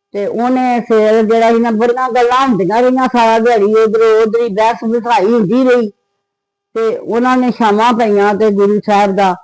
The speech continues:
ਸਿਰ ਜਿਹੜਾ ਸੀ ਧੜ ਤੋਂ ਅਲੱਗ ਕਰ ਦਿੱਤਾ। ਆਖਣਗੇ ਵੀ ਹੁਣ ਵੇਖਾਂਗੇ ਕਿਹੜਾ ਇਹਨਾਂ ਦੀ ਰੱਖਿਆ ਕਰਦਾ,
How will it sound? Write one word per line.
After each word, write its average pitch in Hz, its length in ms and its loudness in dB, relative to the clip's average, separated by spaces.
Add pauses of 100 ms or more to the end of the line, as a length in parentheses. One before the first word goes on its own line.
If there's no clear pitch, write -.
(360)
ਸਿਰ 214 220 -4
ਜਿਹੜਾ 214 340 0
ਸੀ 220 60 2
ਧੜ 220 260 2
ਤੋਂ 175 160 -2
ਅਲੱਗ 160 200 0
ਕਰ 151 260 -6
ਦਿੱਤਾ। 131 380 -14 (2000)
ਆਖਣਗੇ 214 420 -2
ਵੀ 220 120 0
ਹੁਣ 233 380 0
ਵੇਖਾਂਗੇ 220 640 0 (520)
ਕਿਹੜਾ 262 380 0
ਇਹਨਾਂ 240 300 2
ਦੀ 233 360 0 (480)
ਰੱਖਿਆ 214 380 -2
ਕਰਦਾ, 190 420 0